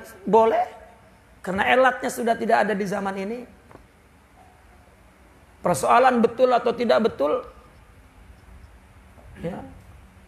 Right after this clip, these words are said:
keyakinan itu memang semuanya tidak betul.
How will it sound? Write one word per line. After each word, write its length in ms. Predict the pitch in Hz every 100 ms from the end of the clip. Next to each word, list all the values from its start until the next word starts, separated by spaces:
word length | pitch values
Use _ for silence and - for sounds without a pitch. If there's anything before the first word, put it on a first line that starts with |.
| - _ - - - - -
keyakinan 560 | 220 233 - 320 277 277
itu 240 | 254 269 269 - - - - - - _ - _ _ - - _ _ _ - 180
memang 240 | 175 175
semuanya 400 | 170 214 180 180
tidak 240 | 202 196 214
betul. 320 | 247 240